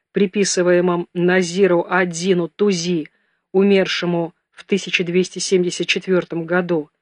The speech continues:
имеются многие ссылки на Ясу. Макризи, тысяча триста шестьдесят четвёртый,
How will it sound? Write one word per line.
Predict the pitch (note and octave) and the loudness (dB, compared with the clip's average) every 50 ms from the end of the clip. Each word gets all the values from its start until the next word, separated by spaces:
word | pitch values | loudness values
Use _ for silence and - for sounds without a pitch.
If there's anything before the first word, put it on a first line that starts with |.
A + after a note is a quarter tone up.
| _ _ _ _ _ _ | _ _ _ _ _ _
имеются | F#3 F3+ F#3+ A3+ C4+ D4 D4 - - D4 | 0 2 4 4 4 2 0 -2 -2 -2
многие | C#4 C4 A3+ G#3 G3+ A3 A#3+ A#3 B3+ C4+ B3 | 0 2 2 2 2 2 0 -2 -4 -6 -4
ссылки | - - - - A3 G3+ F3+ E3+ - - E3+ E3 D#3 - _ - | -4 -4 0 2 4 4 2 2 0 -2 -4 -4 -4 -8 _ -4
на | F3 E3+ | -2 0
Ясу. | F3 E3+ E3 F#3 F3+ - - - F3 D#3 D3+ E3+ _ _ _ _ _ _ _ _ _ _ _ _ _ _ _ _ _ _ | 0 2 0 0 -2 -2 -2 -2 -2 -2 -4 -8 _ _ _ _ _ _ _ _ _ _ _ _ _ _ _ _ _ _
Макризи, | - F3 F#3 G#3 A3+ A3+ - - - G#3 G#3 G3+ F#3 F3 F3+ G#3+ C4 D4 D#4+ - _ _ _ _ | -2 0 0 2 0 -2 -2 -2 -2 0 0 0 -2 -4 -4 -2 0 0 0 -2 _ _ _ _
тысяча | _ - G#3+ G3 - F#3 - - F3+ | _ -2 -2 -2 -2 -4 -6 -6 -4
триста | - G3+ F#3+ F#3+ F3+ - - | -2 -2 0 -2 -2 -4 -4
шестьдесят | F3 - - F3+ E3+ E3 - - F3 E3 | -4 -2 -2 -4 -4 -4 -4 -2 -2 -2
четвёртый, | - - - D#3+ - D#3 D#3+ E3+ F3 F3+ F3+ - A3 A3+ B3+ - | -2 -4 -8 -10 -10 -6 -2 -2 -2 -2 -2 -2 -2 -2 -2 -4